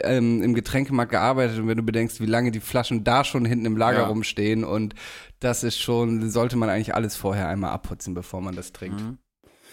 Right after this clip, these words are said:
Speaker 2: Was ist der ekelhafteste Schnaps, den du jemals getrunken hast?
Speaker 1: Ah, ich schätze, es geht in sowas Kräuteriges. Also
Speaker 2: Ja,
Speaker 1: so Jägermeister
Speaker 2: safe.
Speaker 1: geht noch klar, aber irgendwie,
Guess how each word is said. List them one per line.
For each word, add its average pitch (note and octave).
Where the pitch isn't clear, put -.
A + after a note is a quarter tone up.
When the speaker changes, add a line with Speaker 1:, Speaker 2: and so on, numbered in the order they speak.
Speaker 2:
Was A#2+
ist -
der C3
ekelhafteste C#3+
Schnaps, -
den A2
du A2
jemals G#2
getrunken F#2+
hast? F2+
Speaker 1:
Ah, -
ich -
schätze, D3+
es -
geht C#3
in C3
sowas B2
Kräuteriges. C#3
Also G#2+
Speaker 2:
Ja, G#2+
Speaker 1:
so A#2+
Jägermeister B2
Speaker 2:
safe. B2+
Speaker 1:
geht B2
noch A#2
klar, C#3
aber B2+
irgendwie, A#2